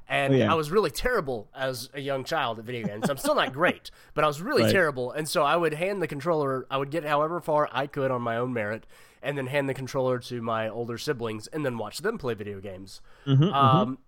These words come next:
Speaker 1: so from that perspective, it's not foreign to me, but, uh, I guess just ever since I've been an adult and could buy my own video games, uh, then it's like, why, why would I wanna watch somebody play video games? But at the same time, I also do understand 'cause,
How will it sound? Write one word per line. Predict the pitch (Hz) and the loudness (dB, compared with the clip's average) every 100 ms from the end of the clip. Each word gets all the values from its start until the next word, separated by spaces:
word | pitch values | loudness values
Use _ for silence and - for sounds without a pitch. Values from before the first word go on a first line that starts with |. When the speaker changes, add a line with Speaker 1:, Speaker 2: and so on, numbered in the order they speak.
| _ _ _ - | _ _ _ -12
Speaker 1:
so | - 220 208 | -2 2 2
from | - 196 | 2 -2
that | 226 294 - - _ | -2 -4 -8 -20 _
perspective, | 214 190 147 123 127 | -2 0 -2 -2 -6
it's | 127 | -4
not | 196 208 - | -2 -2 -2
foreign | 208 277 139 113 | -6 -4 -4 -6
to | 120 | -8
me, | 107 104 101 - - - - | -8 -8 -10 -14 -20 -20 -10
but, | 123 135 131 - 127 | 0 2 2 -6 -6
uh, | 131 127 127 - | -2 0 0 -2
I | 139 | -4
guess | 135 185 - - | -2 -2 -4 -6
just | 147 151 - - | -4 -4 -6 -10
ever | - 143 151 | -4 -2 -2
since | - 143 135 | -2 -6 -4
I've | 131 127 | -4 -2
been | 135 | -2
an | 127 127 | -2 -6
adult | 113 120 135 - | -4 -2 -4 -6
and | 123 110 | -10 -8
could | 120 | -6
buy | 113 117 | -2 -2
my | 113 110 | 0 -2
own | 113 107 | -2 -4
video | 104 139 117 | -6 -4 -4
games, | 107 104 107 - - _ - - | -6 -12 -10 -12 -14 _ -20 -6
uh, | 117 123 117 104 98 | 0 2 2 0 -6
then | 127 117 | -4 -2
it's | 113 - | -4 -2
like, | 117 | -4
why, | 117 123 151 | -2 0 -2
why | - 147 | -4 -8
would | 147 147 | -6 -6
I | |
wanna | 139 131 | -8 -8
watch | 120 - | -10 -10
somebody | - 101 101 98 _ _ | -14 -12 -12 -14 _ _
play | 117 104 | -10 -8
video | 107 104 | -6 -8
games? | 101 107 - | -8 -10 -2
But | 247 | -2
at | 240 | 0
the | 226 | -2
same | 254 220 | -2 0
time, | 202 160 - | 0 0 0
I | 202 | 0
also | 214 170 | 2 -2
do | 156 | 0
understand | 147 127 147 127 | 0 -2 -4 -4
'cause, | 127 110 | -6 -10